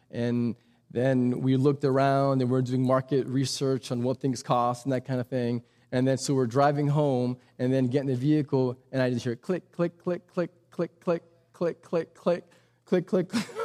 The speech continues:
Like, "It's not working!" And I was so frustrated.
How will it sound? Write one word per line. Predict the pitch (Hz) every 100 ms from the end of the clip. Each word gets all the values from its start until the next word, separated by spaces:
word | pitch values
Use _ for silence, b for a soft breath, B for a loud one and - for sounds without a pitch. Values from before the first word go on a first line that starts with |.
| 466
Like, | 427 -
"It's | 415 -
not | 480 494 605
working!" | 302 587 554 640 698 679 640 - B B B B
And | -
I | 208
was | 202 190
so | - 220
frustrated. | - 202 214 - - 190 185 190 185